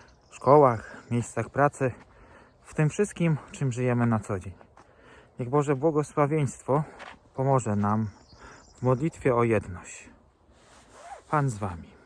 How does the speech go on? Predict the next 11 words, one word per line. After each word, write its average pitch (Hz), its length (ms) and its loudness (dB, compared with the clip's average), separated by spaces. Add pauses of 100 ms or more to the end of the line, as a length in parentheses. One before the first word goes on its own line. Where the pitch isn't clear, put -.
(340)
Niech 110 140 -6
was 110 160 -6
błogosławi 120 680 -2
Bóg 135 200 -6
Wszechmogący, 120 840 -6 (580)
Ojciec 170 520 -2
i 98 80 -12
Syn, 127 420 -6
i 107 100 -6
Duch 98 160 -10
Święty. 98 500 -8